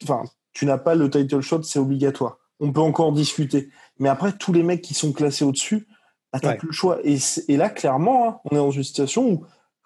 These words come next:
Speaker 1: Khamzat Chimaev contre Kamaru Usman ou le champion pour deux mille vingt et un, c'est très probable.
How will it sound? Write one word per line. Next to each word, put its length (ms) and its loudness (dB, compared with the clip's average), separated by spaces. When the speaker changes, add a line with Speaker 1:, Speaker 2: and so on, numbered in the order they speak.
Speaker 1:
Khamzat 400 2
Chimaev 540 0
contre 400 0
Kamaru 500 2
Usman 360 0
ou 120 2
le 80 4
champion 540 0
pour 220 -2
deux 140 4
mille 160 4
vingt 300 0
et 60 4
un, 240 0
c'est 560 -8
très 240 -6
probable. 540 -2